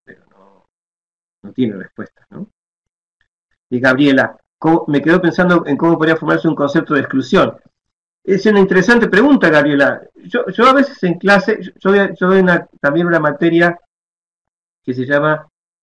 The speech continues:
ciudadanía y exclusión. <laughs> Ciudadanía y desigualdad una, ciudadanía y exclusión la otra. Em, en ciudadanía y exclusión, yo digo que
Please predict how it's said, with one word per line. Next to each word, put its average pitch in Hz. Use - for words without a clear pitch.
ciudadanía 127
y 127
exclusión. 110
<laughs> -
Ciudadanía 127
y -
desigualdad 143
una, 165
ciudadanía 135
y -
exclusión 120
la 127
otra. 123
Em, 117
en 139
ciudadanía 165
y 208
exclusión, 220
yo 156
digo 190
que 151